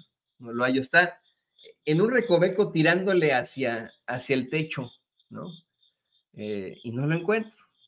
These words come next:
no lo encuentro. También, eh, escuché que, bueno, más bien leí que hacen estos sonidos horrorosos tratando de, eh, competir con otros machos, ¿no? Entonces el, el, el, el, el muy bobo cree que yo soy otro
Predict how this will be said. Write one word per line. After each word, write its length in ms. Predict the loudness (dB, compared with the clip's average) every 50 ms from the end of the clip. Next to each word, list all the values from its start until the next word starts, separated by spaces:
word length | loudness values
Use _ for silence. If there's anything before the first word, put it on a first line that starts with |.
| _ -10
no 100 | -6 -4
lo 80 | -4 -4
encuentro. 440 | -2 0 2 2 2 2 -2 -2 -2
También, 440 | 0 0 0 0 -2 -2 -6 -8 -10 _ _ _ _ _
eh, 240 | -8 -4 -4 -4 -4 -4 -6 -6
escuché 560 | -6 -6 -6 -6 -6 -2 0 0 0 0 0
que, 280 | 0 0 2 2 0
bueno, 220 | -2 -4 -2 -2 2
más 160 | 2 2 2
bien 180 | 2 2 2 2
leí 460 | 4 4 4 2 0 -2 -4 -12 _ _ _ _ _ _ _ _ _ _
que 280 | -4 -4 -4 -2 -2
hacen 300 | -2 -2 -2 -2 -2 -4
estos 240 | -4 -4 -4 -6 -4
sonidos 360 | -2 -2 -2 -2 -2 -2 -2
horrorosos 840 | -2 -4 -2 0 0 2 2 2 2 0 -2 -6 -6 -6 -8 -12 _ _ _ _ _ _ _ -6
tratando 460 | -4 -4 -2 -2 -2 -2 0 -2 0
de, 320 | 0 -2 -2 -4 -8 -12 _ _ _ _ _ _
eh, 340 | _ -12 -10 -8 -8 -8 -10 -6
competir 720 | -4 -4 -2 -2 -4 -2 0 2 2 2 2 0 -10 -16 _ _
con 240 | -8 -6 -4 -2
otros 640 | -4 -4 -2 -2 -4 -4 -4 -4 -8 -8 -10 -12 _ _ _ _ _ _ _ _ _ _
machos, 760 | -12 -2 6 6 6 6 6 4 0 -2 -2 -2 -8 -12 -14 -10
¿no? 120 | -8 -8
Entonces 260 | -6 -6 -4 0 2 2
el, 140 | 2 2
el, 160 | 2 0 0 0
el, 180 | -2 -2 -2
el, 180 | -2 -4 -4 -2
el 120 | -2 -2
muy 160 | 0 0 0
bobo 340 | 4 8 8 8 8 6 2
cree 220 | 2 0 -2 0 0
que 120 | -2 0
yo 140 | 0 0 0
soy 200 | 0 -2 -2 -2
otro 460 | -2 -2 -2 -2 -2 -2 -2 -6 -10